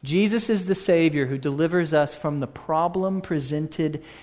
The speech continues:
in Genesis chapter three. Let me just rehearse the history for you for a moment. Going all the way back to Genesis chapter one,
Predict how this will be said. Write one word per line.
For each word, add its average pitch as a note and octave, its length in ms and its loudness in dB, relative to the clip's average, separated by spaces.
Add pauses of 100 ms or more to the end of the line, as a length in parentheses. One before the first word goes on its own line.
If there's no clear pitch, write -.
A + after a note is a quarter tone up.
(180)
in D3 160 -2
Genesis D3+ 440 -4
chapter D#3 440 -2
three. E3 240 -2
Let D#3+ 100 -2
me F3 80 -2
just E3 260 -4
rehearse D#3+ 460 -2
the D#3 80 -6
history D3+ 380 -4
for C#3 160 -2
you B2+ 80 -2
for B2+ 160 -6
a - 20 -4
moment. A2+ 320 -6 (1120)
Going D#3+ 200 4
all D3+ 120 10
the E3+ 80 4
way F#3 100 6
back E3+ 220 6
to E3 80 0
Genesis D#3+ 460 -2
chapter D#3+ 360 0
one, D#3 380 -2